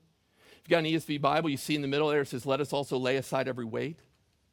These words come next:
And then you skip down a little bit and it says, "And let us run." The way the E S V translates this is, uh,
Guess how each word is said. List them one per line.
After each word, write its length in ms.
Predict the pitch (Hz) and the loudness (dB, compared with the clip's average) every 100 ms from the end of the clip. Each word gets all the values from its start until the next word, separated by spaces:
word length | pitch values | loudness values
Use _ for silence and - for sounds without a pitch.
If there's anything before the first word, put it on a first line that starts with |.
| _ _ _ _ _ - - | _ _ _ _ _ -18 -6
And 100 | 135 | -4
then 60 | |
you 60 | 135 | -4
skip 180 | - 123 | -4 -4
down 140 | 139 | -2
a 40 | |
little 140 | 156 139 | -2 0
bit 140 | 151 | -2
and 80 | 120 | -2
it 20 | |
says, 160 | 131 117 | -8 -6
"And 180 | 127 123 | -6 -2
let 140 | 135 | -2
us 160 | 131 110 | -2 -6
run." 440 | 107 113 143 165 _ _ _ _ _ _ _ _ _ _ _ _ _ _ _ _ | -8 -6 -8 -12 _ _ _ _ _ _ _ _ _ _ _ _ _ _ _ _
The 60 | 147 | 0
way 140 | 160 | 0
the 160 | 160 165 | 2 0
E 20 | |
S 100 | 160 | -2
V 140 | 156 147 | -4 -6
translates 520 | 170 156 147 160 143 | -2 -2 -2 -2 -2
this 220 | 160 151 | -4 -4
is, 140 | 131 | -6
uh, 180 | 135 131 | -4 -4